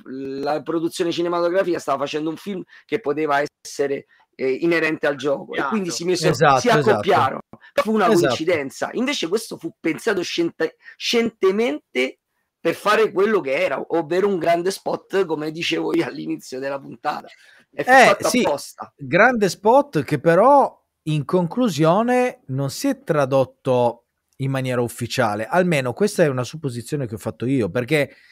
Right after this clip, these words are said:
Speaker 3: se è vero che in Cloak and Dagger, ovvero La finestra sul delitto, alla fi-, a parte che il McGuffin del film, eh, è proprio una cartuccia di Atari,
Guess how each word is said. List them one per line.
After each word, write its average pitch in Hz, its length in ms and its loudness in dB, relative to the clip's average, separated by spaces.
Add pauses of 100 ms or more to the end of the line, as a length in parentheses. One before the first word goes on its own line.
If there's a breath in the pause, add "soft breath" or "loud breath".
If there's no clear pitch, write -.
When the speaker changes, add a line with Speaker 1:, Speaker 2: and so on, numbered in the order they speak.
(160 soft breath)
Speaker 3:
se - 240 4
è 196 40 4
vero 269 240 8
che 180 120 2
in 143 100 0
Cloak 175 280 2
and 117 80 -2
Dagger, 110 420 4
ovvero 110 300 0
La 101 100 -2
finestra 131 340 -8
sul 107 160 -10
delitto, 101 580 -8 (180)
alla 123 220 -2
fi-, 165 200 -4
a 190 140 -2
parte 156 240 -4
che 117 80 -2
il 107 60 -4
McGuffin 107 640 -2
del 95 180 -10
film, 113 420 -4
eh, 104 800 -6
è 107 200 -12
proprio 104 360 -8
una 92 140 -8
cartuccia 90 500 -14
di 85 100 -10
Atari, 78 420 -14